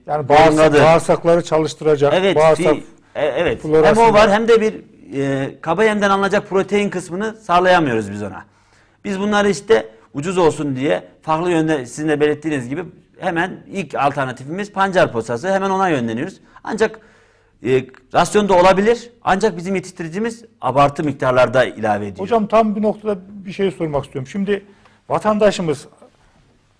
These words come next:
Speaker 1: er-, erkek hayvan genelde besi alacak. Kaçıncı ayda alması lazım? Ve mesela bu yem rasyonunu mesela kabaca mesela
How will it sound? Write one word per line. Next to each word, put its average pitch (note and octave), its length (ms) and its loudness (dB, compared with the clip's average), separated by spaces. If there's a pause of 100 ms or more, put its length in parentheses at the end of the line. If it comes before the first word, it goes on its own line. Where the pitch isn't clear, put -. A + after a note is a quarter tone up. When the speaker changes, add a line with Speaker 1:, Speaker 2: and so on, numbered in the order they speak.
Speaker 1:
er-, G3+ 280 -2
erkek G3+ 360 -4
hayvan C#3+ 360 0
genelde C#3 320 -4
besi C#3 220 -6
alacak. F#3 260 -4 (460)
Kaçıncı G#3 500 0
ayda D3+ 220 6
alması B2 440 -2
lazım? C3 360 -4 (100)
Ve F#3 100 0
mesela F3+ 420 -2
bu F3+ 240 -4 (320)
yem E3+ 300 0
rasyonunu E3+ 540 0
mesela E3 320 -4 (340)
kabaca D#3 520 2 (460)
mesela D#3 300 -6